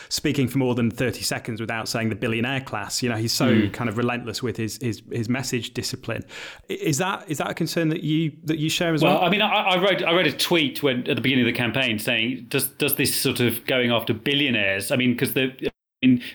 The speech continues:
Speaker 2: Corbyn said there are a hundred fifty billionaires in the country, and I,
Speaker 1: Hmm.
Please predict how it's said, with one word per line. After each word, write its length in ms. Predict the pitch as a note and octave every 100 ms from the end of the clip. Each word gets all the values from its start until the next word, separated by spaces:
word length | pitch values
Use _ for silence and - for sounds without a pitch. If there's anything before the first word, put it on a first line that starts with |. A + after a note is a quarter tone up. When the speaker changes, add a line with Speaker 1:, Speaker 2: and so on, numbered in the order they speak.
| -
Speaker 2:
Corbyn 240 | G#3 D#3
said 200 | C3+ D3+
there 160 | B2 B2
are 40 |
a 60 | A#2
hundred 320 | C3+ A#2+ A#2+
fifty 260 | B2+ B2 A#2
billionaires 440 | B2 A#2+ G2+ G2
in 80 | G#2
the 60 |
country, 400 | G#2 A#2 A#2 G2+ G#2
and 100 | A2+
I, 140 | A2+
Speaker 1:
Hmm. 220 | B2+ A2+